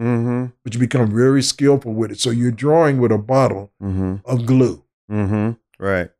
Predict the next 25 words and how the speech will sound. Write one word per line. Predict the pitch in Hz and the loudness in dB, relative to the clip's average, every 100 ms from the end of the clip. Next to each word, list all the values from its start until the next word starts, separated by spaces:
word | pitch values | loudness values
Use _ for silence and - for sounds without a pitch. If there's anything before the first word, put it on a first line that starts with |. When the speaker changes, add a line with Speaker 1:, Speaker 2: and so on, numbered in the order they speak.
| _ | _
Speaker 2:
And | 131 117 | -4 0
then | 127 151 139 | 2 4 4
you | 127 127 | 4 4
would | 120 107 107 | 4 0 0
do | 135 135 | 2 2
glue | 110 135 170 147 | 0 2 4 4
over | 156 143 | 4 2
these | 147 135 | 4 2
drawings, | 113 127 139 135 135 117 | 2 2 4 4 2 0
and | 120 | 2
then | 131 | 4
you'd | 135 127 | 4 4
little, | 139 | 2
do | 127 123 135 | 2 0 0
a | |
little | 135 135 | 2 2
dry | 110 120 135 131 | 0 -2 -2 -2
brush | 127 131 127 | -4 -6 -6
and | 127 | -14
a | 131 _ _ _ | -20 _ _ _
gold | - 143 139 | 0 2 2
leaf | 131 135 127 | 2 -2 -2
here | 143 139 131 | 0 2 2
and | 123 | 0
there. | 131 127 123 | 0 -2 -4